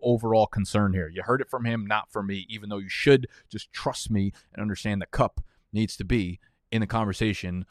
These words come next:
for the best player in all of fantasy football. And the thing I love the most about this situation is their defense, okay? It's the perfect defensive situation for Cooper Kupp to explode once again.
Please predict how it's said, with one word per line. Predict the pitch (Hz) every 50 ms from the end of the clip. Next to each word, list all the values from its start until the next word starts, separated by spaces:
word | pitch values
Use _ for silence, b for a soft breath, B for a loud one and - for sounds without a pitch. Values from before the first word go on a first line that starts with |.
| b b
for | b - 110 107
the | 95 87
best | 107 101 - -
player | - 104 101 95
in | 95 92
all | 92 90
of | 82
fantasy | - 95 92 85 - -
football. | - 92 - - - - _ _ b b
And | b 120
the | 120
thing | - 170 160
I |
love | 143 135 131 110
the | 107
most | 95 95 98 117 127 123 - 147
about | 127 135 139 -
this | 139 127 -
situation | 139 - - 135 135 139 127 - 151 147 139 B B B _ -
is | 123 120 113 113 104 90 -
their | - 98 113 113 104
defense, | - - 107 101 - 92 82 78 - - - -
okay? | 101 - 110 110 120 120 - -
It's | 113 107 -
the | - 120 110
perfect | - - 135 139 127 - 131 101
defensive | 95 117 110 - - 104 101 95 - 90 -
situation | - 113 98 - 101 95 98 92 - - 87 82 82 82 -
for | 117 113 107
Cooper | - 120 120 107 95
Kupp | - 117 110 -
to | - 107 98
explode | 90 - - - - 113 113 110 107 92
once | 92 98 92 - -
again. | 87 87 82 76 73 76